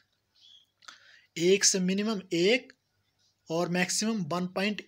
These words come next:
एट तक आपका जो गुणांक है दोस्तों गिरने की, यानी कि कम होने की संभावना। वहीं पर मैं ओबीसी की बात करूं तो ओबीसी की वन पॉइंट फ़ाइव से, जी हाँ,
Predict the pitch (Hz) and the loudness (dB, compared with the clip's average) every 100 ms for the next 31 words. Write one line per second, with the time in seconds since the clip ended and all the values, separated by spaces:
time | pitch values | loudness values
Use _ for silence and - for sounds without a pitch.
0 | - 170 185 185 196 175 156 156 160 151 | -4 0 0 -2 -4 -4 -10 -6 -6 -6
1 | 139 143 139 139 135 139 - 214 247 - | -8 -10 -10 -10 -10 -10 -6 -6 -6 -12
2 | _ - _ _ _ _ _ - 135 156 | _ -20 _ _ _ _ _ -14 -8 -6
3 | 156 160 180 262 277 156 165 170 180 180 | -6 -6 -2 -2 -4 -10 -6 -4 -4 -4
4 | 175 165 147 143 147 226 - 190 156 135 | -4 -4 -6 -8 -6 0 0 0 -4 -6
5 | 135 131 127 139 165 180 220 220 214 160 | -8 -10 -12 -8 -8 -4 -4 -4 -8 -6
6 | 165 208 - 240 220 160 143 - 165 214 | -2 0 2 0 -2 -2 -4 -4 -4 -4
7 | - - - - - - 180 180 226 - | -8 -16 -16 -18 -10 -2 0 2 0 2
8 | 254 254 247 262 - - - - 135 160 | 0 0 -2 -2 -6 -20 -20 -16 -6 -2
9 | 220 233 214 214 240 - - 160 151 - | -2 -4 -4 -2 -4 -8 -4 -2 -2 0
10 | 139 127 127 160 170 | -2 -4 -6 -6 -4